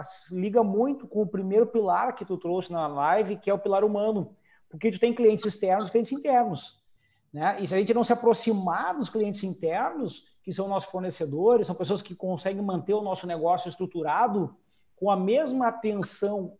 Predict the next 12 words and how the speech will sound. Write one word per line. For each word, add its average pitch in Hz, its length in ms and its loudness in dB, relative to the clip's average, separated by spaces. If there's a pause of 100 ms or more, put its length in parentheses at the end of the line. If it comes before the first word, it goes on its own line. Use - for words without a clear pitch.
(100)
e 233 140 2
cuidado 160 720 -2 (400)
que 175 60 -6
a 170 40 0
gente 180 160 -2
tem 208 100 2
que 185 40 -6
se 208 60 0
aproximar 190 400 -2
do 190 100 0
cliente 180 300 -2
externo, 180 600 -2